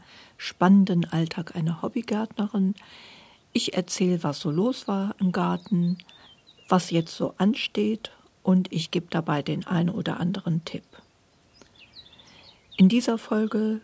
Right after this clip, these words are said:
soll es um Gartenarbeit im Juni gehen.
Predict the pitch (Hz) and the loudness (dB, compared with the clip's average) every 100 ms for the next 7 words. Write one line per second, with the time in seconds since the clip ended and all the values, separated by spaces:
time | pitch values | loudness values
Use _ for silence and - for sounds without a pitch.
0 | - - 175 175 - - 160 - - - | -12 -4 0 0 0 -4 -4 -8 -16 -20
1 | - 165 156 151 160 165 165 - - 170 | -6 -2 -2 -4 -2 -2 -2 -4 -4 -6
2 | 180 170 160 - 170 165 165 160 - 185 | -4 -6 -8 -6 -4 -2 -4 -8 -6 4
3 | 220 269 247 240 - 220 233 262 | 6 6 2 -2 -2 -2 0 -4